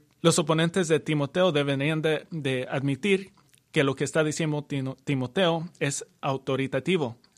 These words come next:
y tiene autorización apostólica. Y muchos en la iglesia pueden decir, "¿Quién,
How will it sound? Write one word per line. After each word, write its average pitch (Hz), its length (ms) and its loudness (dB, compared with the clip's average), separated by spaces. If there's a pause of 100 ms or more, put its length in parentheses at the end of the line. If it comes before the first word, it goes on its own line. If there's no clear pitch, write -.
y 147 80 -4
tiene 147 340 0 (240)
autorización 135 1040 -2
apostólica. 180 720 0 (600)
Y 147 80 2
muchos 190 340 2
en 185 60 4
la 151 100 4
iglesia 151 320 2
pueden 160 300 0
decir, 156 560 -2 (1800)
"¿Quién, 196 320 0